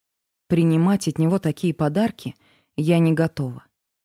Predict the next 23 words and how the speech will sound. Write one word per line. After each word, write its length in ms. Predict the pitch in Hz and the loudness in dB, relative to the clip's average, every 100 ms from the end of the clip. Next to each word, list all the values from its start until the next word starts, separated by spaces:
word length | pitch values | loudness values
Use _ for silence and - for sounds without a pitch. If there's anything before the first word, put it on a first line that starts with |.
| _ _ _ _ _ _ - | _ _ _ _ _ _ -2
Положила 440 | 170 170 170 180 | 0 2 2 0
телефон 420 | - 175 156 175 | 0 0 0 2
назад 300 | 165 156 165 | 2 2 -2
в 80 | - | -2
коробку 480 | 175 180 208 - 160 | -2 0 -2 -2 0
и 40 | |
убрала. 460 | 156 147 160 135 135 _ _ _ _ - | 0 0 -2 -4 -10 _ _ _ _ -8
С 100 | 160 | -2
глаз 280 | 160 170 151 | 2 2 2
долой, 320 | 165 170 202 | 0 0 0
соблазна 520 | - 156 160 151 156 | 0 0 0 0 0
меньше. 480 | 156 143 123 - 139 _ _ _ _ _ _ _ - | 0 0 -4 -8 -12 _ _ _ _ _ _ _ -2
Анжелика 540 | 160 147 165 196 - | 0 2 0 0 -4
лишь 200 | 135 123 | -4 -6
покачала 580 | - - 143 - 147 139 | -8 -6 -4 -4 -4 -4
головой. 520 | 135 131 123 - - _ _ _ _ _ _ _ _ _ _ | -6 -6 -10 -14 -20 _ _ _ _ _ _ _ _ _ _
Рабочий 500 | 160 170 240 269 185 | 0 2 2 2 0
день 240 | 156 226 226 | 2 2 2
продолжился 680 | 175 156 208 180 175 - | 0 0 0 0 -2 -2
в 60 | 151 | -2
обычном 560 | 143 208 247 - 165 | 0 0 -2 0 0
бешеном 460 | 143 156 - 151 143 | 0 -2 0 -2 -2
темпе. 480 | - 135 127 - | -4 -6 -6 -12